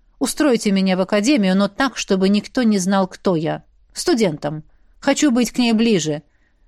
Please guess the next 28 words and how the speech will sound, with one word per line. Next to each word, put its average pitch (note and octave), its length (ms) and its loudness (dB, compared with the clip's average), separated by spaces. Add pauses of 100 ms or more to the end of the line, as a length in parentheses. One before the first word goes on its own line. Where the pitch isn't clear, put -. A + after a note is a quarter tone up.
(100)
Сделаете, D4 880 2 (400)
и D#4+ 360 2
инцидент C4 520 2
будет G#3 240 0
замят». E3+ 480 -2 (1120)
Мы G#3+ 180 0
с - 120 -6
императором G#3+ 640 -2
переглянулись. G#3+ 840 0 (400)
Хотя F#3+ 400 -2
владыку G#3+ 520 -2
можно G3+ 360 0
понять, F#3 420 -4
ему G#3+ 260 2
самому C4 540 2
за F#3+ 160 2
сотню, A3+ 500 -2
и F3+ 40 2
вообще F#3 460 0
неудивительно, D4+ 680 0
что G#3 180 -2
он G3+ 100 0
заскучал, A3+ 720 -2 (280)
а G3 140 0
заинтересовала G#3 880 0
его F3 300 -2
почти - 400 -4
ровесница. F#3 840 -4